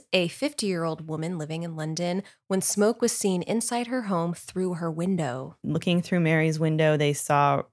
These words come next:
Speaker 2: roasted and oxidized cranium, breast, and spine bones, but meanwhile, an intact leg and full thigh, uh, which were the only remnants of Mary Clues.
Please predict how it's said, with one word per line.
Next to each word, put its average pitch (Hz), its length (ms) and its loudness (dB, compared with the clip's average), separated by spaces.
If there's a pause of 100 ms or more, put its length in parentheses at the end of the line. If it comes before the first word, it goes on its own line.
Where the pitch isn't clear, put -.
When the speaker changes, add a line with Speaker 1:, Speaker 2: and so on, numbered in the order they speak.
(160)
Speaker 2:
roasted 185 560 4
and 190 240 2
oxidized 156 680 2
cranium, 190 640 2
breast, 151 420 2
and 143 160 -2
spine 151 500 2
bones, 185 540 4 (600)
but 156 360 4
meanwhile, 185 500 8
an 175 260 4
intact 185 720 0
leg 151 440 2
and 147 240 -2
full 151 260 0
thigh, 143 560 4 (480)
uh, 170 120 8
which 160 180 2
were 180 80 6
the 170 140 2
only 196 260 6
remnants 156 460 2
of 156 260 6
Mary 143 260 2
Clues. 123 580 0